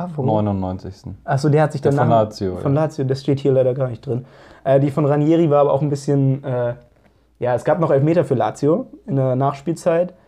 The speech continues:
Speaker 1: den dann, äh, Immobile, warum auch immer, an, äh, Caicedo abgegeben hat. Und
Speaker 2: Mhm.
Speaker 1: Caicedo hat ihn so schwach <laughs> geschossen.
Speaker 2: <laughs>
Speaker 1: Der Torwart hat ihn festgehalten, glaub ich.
Speaker 2: Okay.
Speaker 1: Ähm,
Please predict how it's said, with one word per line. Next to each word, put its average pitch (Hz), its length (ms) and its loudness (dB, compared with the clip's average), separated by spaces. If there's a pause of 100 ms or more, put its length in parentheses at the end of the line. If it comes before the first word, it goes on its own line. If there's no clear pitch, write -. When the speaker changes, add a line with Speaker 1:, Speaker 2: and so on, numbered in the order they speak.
(400)
Speaker 1:
den 143 240 2
dann, 139 400 2
äh, 135 200 2
Immobile, 139 580 2
warum 135 380 0
auch - 320 2
immer, 165 480 0 (640)
an, 135 340 4
äh, 131 160 0
Caicedo 135 460 2
abgegeben 120 400 -2
hat. 156 200 -2 (380)
Und 113 80 -2
Speaker 2:
Mhm. 101 40 -2
Speaker 1:
Caicedo 127 340 2
hat 123 100 -2
ihn 117 100 -4
so 135 140 -6
schwach - 380 -8
<laughs> - 20 -4
geschossen. 143 640 0 (220)
Speaker 2:
<laughs> 131 240 0
Speaker 1:
Der 143 140 4
Torwart 151 300 2
hat 147 100 2
ihn 139 100 2
festgehalten, - 580 -6
glaub 127 240 -4
ich. 156 140 -10 (420)
Speaker 2:
Okay. 107 380 -4 (160)
Speaker 1:
Ähm, 127 640 0